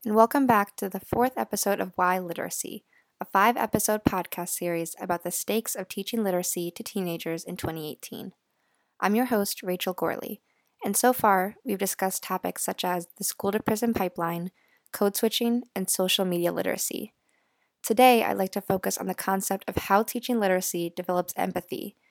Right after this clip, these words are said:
and helps our students become more global-minded citizens. Going back again to our definition of literacy from Rebecca Sipe's book, Adolescent Literacy at Risk,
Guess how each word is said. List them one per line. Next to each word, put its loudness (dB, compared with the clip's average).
and 4
helps 0
our 2
students -6
become -4
more -2
global-minded -2
citizens. -10
Going 6
back 4
again 2
to 0
our 6
definition 0
of -4
literacy 0
from -4
Rebecca 0
Sipe's -2
book, -4
Adolescent 0
Literacy -2
at -6
Risk, -4